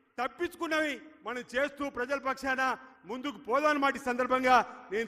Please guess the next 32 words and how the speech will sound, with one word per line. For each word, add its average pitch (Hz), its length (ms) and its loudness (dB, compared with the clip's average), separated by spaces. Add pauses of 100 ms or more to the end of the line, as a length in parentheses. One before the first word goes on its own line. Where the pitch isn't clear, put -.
తెలియజేస్తూ, 302 460 4 (480)
నాకు 233 260 -4
ఈ 240 120 0
అవకాశం 294 500 2
కల్పించినటువంటి 254 680 -2 (1120)
మొదటి 302 400 -2
పది 285 220 2
మాసాల్లోనే 302 640 4 (680)
ఇంత 269 180 -6 (160)
పెద్ద 277 260 -4
ఎత్తున 285 220 -8
నిధులు 262 240 -4
ఇచ్చి 233 200 -6 (500)
మార్చి 240 420 0
ఏడో 262 220 2
తేదీన 247 280 -2
మీరు 214 160 -4
రావాల్సి 233 360 0
ఉండే, 208 160 -4 (460)
ఆ 220 100 0
రోజు 262 180 -4
కూడా 254 180 -8
సభావేదిక 247 480 -2
వేసినాం. 294 340 2 (460)
ఢిల్లీలో 269 500 -4
మీకు 269 200 -8
లోక్సభకు 269 420 -6
సంబంధించిన 254 380 -8
మీటింగ్ 254 220 -12
ఉండడం 254 200 -4
వల్ల 240 120 0 (460)
పోయి 311 260 2